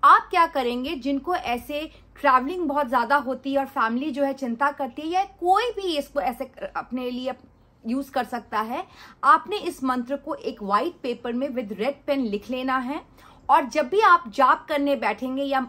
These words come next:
अभी सावन का Monday आएगा, मेरा ये vlog तो आप लोग Sunday देख पाएंगे। Monday सुबह नहा धोकर सफेद paper में इस मंत्र को red से लिखकर, उस person का नाम उसके ऊपर लिखकर,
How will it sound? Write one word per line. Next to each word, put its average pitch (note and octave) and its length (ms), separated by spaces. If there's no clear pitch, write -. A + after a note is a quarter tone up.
अभी B3+ 180
सावन C4 400
का C#4+ 100
Monday B3+ 340
आएगा, C#4 320
मेरा B3+ 240
ये C4+ 180
vlog B3 340
तो D4+ 60
आप B3 200
लोग C#4 100
Sunday C4 340
देख D4+ 280
पाएंगे। D4+ 340
Monday B3+ 360
सुबह C#4+ 280
नहा B3 240
धोकर C4+ 420
सफेद D#4+ 380
paper C#4+ 280
में C#4 120
इस C#4 180
मंत्र B3 260
को C4+ 140
red A#3 240
से C4 160
लिखकर, B3+ 520
उस D#4 160
person D#4 560
का F4 160
नाम C#4 520
उसके C#4+ 260
ऊपर C4+ 340
लिखकर, B3+ 480